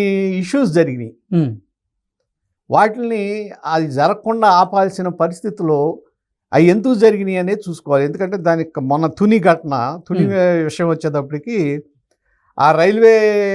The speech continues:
Speaker 1: ఆ కేసు కొట్టేసిన దాన్ని మళ్ళీ దాన్ని, ఆ, ఏది,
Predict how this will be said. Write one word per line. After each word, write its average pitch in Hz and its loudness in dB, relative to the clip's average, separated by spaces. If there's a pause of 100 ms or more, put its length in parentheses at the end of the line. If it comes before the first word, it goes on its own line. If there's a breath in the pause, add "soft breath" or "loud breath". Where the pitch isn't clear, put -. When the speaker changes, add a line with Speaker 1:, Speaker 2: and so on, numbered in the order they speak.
(440)
Speaker 1:
ఆ 165 2
కేసు 208 2
కొట్టేసిన 214 0
దాన్ని 214 2
మళ్ళీ 214 0
దాన్ని, 196 0 (500 soft breath)
ఆ, 151 6 (120)
ఏది, 180 4